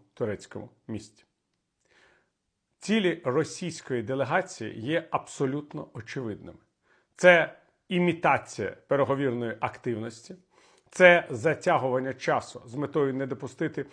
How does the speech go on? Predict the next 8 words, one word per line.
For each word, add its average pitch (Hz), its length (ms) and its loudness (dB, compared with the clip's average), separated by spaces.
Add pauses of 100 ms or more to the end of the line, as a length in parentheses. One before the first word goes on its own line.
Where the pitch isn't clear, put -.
(220)
нових 151 340 0
серйозних 139 760 -2
санкцій, 117 640 -2 (140)
е, 113 160 -2
з 104 100 -6
боку 123 460 -4 (680)
країн 131 400 2
Заходу. 113 500 -4